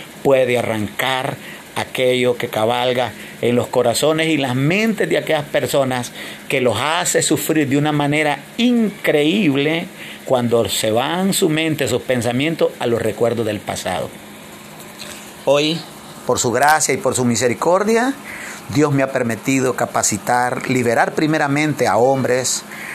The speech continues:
a sus esposas, a sus familiares, y tener un equipo de veinte,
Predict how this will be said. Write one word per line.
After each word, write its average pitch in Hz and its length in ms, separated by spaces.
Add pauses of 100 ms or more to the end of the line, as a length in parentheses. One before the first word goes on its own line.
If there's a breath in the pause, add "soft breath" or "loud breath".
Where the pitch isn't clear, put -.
(120 loud breath)
a 107 100
sus 104 180
esposas, 131 640
a 110 60
sus 104 160
familiares, 131 800 (460 loud breath)
y 139 100
tener 151 300
un 220 100
equipo 202 480 (580)
de 104 200
veinte, 131 600